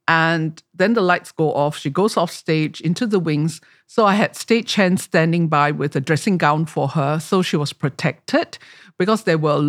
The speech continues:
lot of backstage people. Of course, it was quite new in those days. So everyone was peeping, peeping, but we tried to make sure that sh-, her modesty was protected. And she was grateful for that. And, but she also was prepared.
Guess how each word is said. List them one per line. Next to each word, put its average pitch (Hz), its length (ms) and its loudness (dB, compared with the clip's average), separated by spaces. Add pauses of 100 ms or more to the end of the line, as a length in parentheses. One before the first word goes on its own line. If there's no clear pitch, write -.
(120)
lot 196 220 0
of 151 180 -4
backstage - 600 -6
people. 143 720 -4
Of - 160 -8
course, - 400 0 (420)
it 185 80 0
was 180 160 -2
quite - 240 -2
new 190 320 2
in 165 140 2
those 160 180 2
days. 175 160 4
So - 80 2
everyone 185 320 4
was 143 180 0
peeping, 170 400 0
peeping, 160 380 -2
but 147 140 -2
we 151 100 -2
tried 175 440 0
to 170 100 0
make 151 200 0
sure 151 280 0
that - 280 -6 (420)
sh-, - 260 -12
her 160 140 2
modesty 143 520 0
was 131 380 -6
protected. 190 640 -4 (500)
And 196 280 2
she - 100 -4
was 320 120 -2
grateful 202 380 -4
for 165 120 -4
that. 131 340 0
And, 151 200 -2 (200)
but 170 200 0
she 240 180 -2
also 214 280 0
was 190 280 -2
prepared. - 540 -4